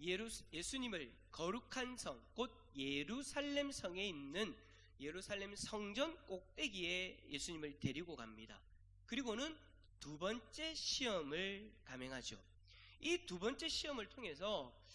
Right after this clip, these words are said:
우리는 사단의 시험에는 특징들이 있다라는 것을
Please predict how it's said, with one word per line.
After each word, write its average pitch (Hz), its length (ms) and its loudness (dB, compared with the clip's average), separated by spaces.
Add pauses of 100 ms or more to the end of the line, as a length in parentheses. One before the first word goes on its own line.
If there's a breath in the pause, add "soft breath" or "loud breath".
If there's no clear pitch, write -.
(180 loud breath)
우리는 185 540 4 (340)
사단의 302 720 4
시험에는 214 800 4 (240)
특징들이 294 880 -2
있다라는 156 1500 0
것을 269 480 0